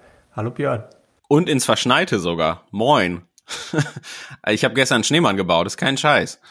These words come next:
Speaker 2: Äh, Entschuldigung, Scheiß sagt man im Podcast nicht, aber, ähm, nee, ist tatsächlich so. Also hier ist es auch verschneit, wobei, äh, ich hab irgendwie als gebürtiger Sauerländer eine andere Definition von Schnee und bleibt liegen und so. Ich kenn das noch so richtig mit Schlittenfahren und Skifahren und so weiter früher.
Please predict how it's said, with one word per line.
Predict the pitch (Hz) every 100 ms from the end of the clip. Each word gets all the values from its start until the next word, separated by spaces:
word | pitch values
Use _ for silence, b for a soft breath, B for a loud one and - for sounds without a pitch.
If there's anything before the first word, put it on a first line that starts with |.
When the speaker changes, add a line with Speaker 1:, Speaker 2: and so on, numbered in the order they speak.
| B B B B B -
Speaker 2:
Äh, | 92
Entschuldigung, | 82 95 85
Scheiß | 82 107 98
sagt | 104
man | 98
im | 85
Podcast | 117 117 85
nicht, | 92 98
aber, | 92 98 92
ähm, | 80 104 98 98 95 92 95
nee, | 120 151
ist | 95 -
tatsächlich | - 120 165 143
so. | - 85
Also | 90 107
hier | 135 156
ist |
es | 131
auch | 107 143
verschneit, | - 110 107 78 92 - - _
wobei, | 107 107 117 120
äh, | 117 101 98 104 107 104 107 B B B B
ich | -
hab | 110 110
irgendwie | 117 110 90
als | 101 -
gebürtiger | 104 110 123 110
Sauerländer | 101 113 117 110 110
eine | 104
andere | 101 117
Definition | 98 104 107 101 - 110 110
von | 98
Schnee | 92 104 110 120
und | 98
bleibt | 101 98 98
liegen | 104 113 80
und | 82
so. | 82
Ich | 82 -
kenn | 107
das | 92
noch | 101
so | -
richtig | 95 107 95
mit | 95
Schlittenfahren | - 113 98 98 90 90
und | 90
Skifahren | - 120 87 80 82
und | 78
so | 85
weiter | 82 82
früher. | 82 - 95 90 87 147